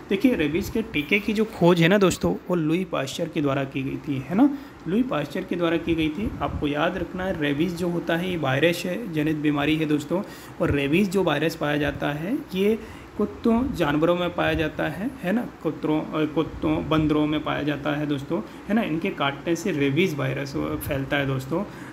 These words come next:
है ना, विशेष रूप से आपको याद रखना है। और आप लोग कमेंट करके बताइए कि रेबीज वायरस फैलने से कौन सा रोग होता है दोस्तों,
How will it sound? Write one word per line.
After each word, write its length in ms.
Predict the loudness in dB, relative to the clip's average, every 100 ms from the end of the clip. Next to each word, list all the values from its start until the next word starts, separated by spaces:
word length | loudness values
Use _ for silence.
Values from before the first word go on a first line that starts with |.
| -2
है 120 | 4 4
ना, 100 | 4
विशेष 440 | 2 0 0 -2
रूप 180 | -4 -2
से 100 | -4
आपको 240 | -4 -4
याद 220 | -4 -4
रखना 260 | -4 -4 -2
है। 180 | 0 -2
और 220 | 0 2
आप 140 | 2 0
लोग 160 | -4
कमेंट 300 | -2 0 0
करके 240 | -2 -2 0
बताइए 340 | 2 2 0
कि 180 | 2 2
रेबीज 440 | 4 4 4 0 -2
वायरस 320 | 0 0 -2
फैलने 380 | -2 -2 -2 -4
से 160 | -6 -6
कौन 320 | -2 0 0
सा 120 | 0
रोग 200 | 0 0
होता 240 | 0 0
है 80 | 0
दोस्तों, 360 | 0 -4 -4